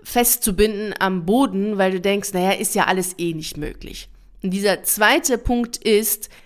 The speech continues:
dass wenn du in dir eine Sehnsucht spürst oder gar wirklich ganz konkret einen Wunsch hast, dass dieser Wunsch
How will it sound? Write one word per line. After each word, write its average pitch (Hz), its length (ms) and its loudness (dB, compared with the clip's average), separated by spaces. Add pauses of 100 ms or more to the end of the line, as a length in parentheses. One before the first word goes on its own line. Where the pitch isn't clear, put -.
dass 196 260 -2
wenn 269 520 4
du 226 240 2
in 269 360 2
dir 190 340 0
eine 196 280 0
Sehnsucht 262 960 0
spürst - 1040 -2 (120)
oder 214 220 6
gar 214 300 2
wirklich 240 420 -4
ganz 247 340 2
konkret 220 540 -4
einen 196 360 -2
Wunsch 208 440 -2
hast, - 680 -4 (360)
dass 214 300 2
dieser 254 560 2
Wunsch 320 480 4